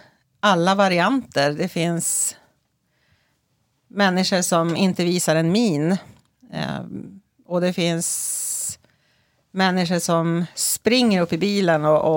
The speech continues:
och liksom, man hör hur de bryter samman på väg ut genom ytterdörren.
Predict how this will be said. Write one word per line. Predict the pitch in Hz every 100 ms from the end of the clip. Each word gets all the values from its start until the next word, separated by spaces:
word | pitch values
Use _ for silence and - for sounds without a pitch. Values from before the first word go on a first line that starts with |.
| 156
och | 156 - - - - - 147 - - _ _ _ - _ -
liksom, | - 175 170 170 170 160 202 - _ 185 170
man | - 170 175
hör | 202 214
hur | 196
de | 180 175
bryter | 170 180 180 170 165 160
samman | - 170 160 185 156
på | 160 165
väg | 160 156
ut | 151
genom | 165 160
ytterdörren. | 160 - 175 175 151